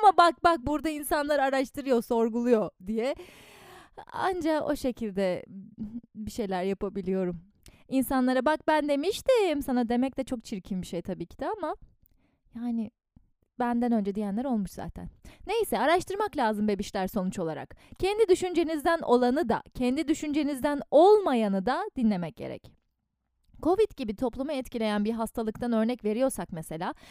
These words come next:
sağlıkçısını da dinlemek gerekiyor, avukatını da dinlemek gerekiyor. Çünkü yapılan şeyler insan haklarına aykırı.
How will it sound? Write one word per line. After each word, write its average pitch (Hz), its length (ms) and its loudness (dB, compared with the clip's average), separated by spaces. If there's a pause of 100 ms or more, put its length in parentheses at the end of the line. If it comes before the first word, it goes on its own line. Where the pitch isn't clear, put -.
(120)
sağlıkçısını 262 760 -2
da 339 120 -2
dinlemek 180 440 -2
gerekiyor, 180 460 0
avukatını 233 600 0
da 262 140 4
dinlemek 175 460 -4
gerekiyor. 175 480 -4
Çünkü 240 260 -4
yapılan 226 460 0
şeyler 190 420 -4
insan 196 300 -2
haklarına 175 460 -4
aykırı. 165 500 -4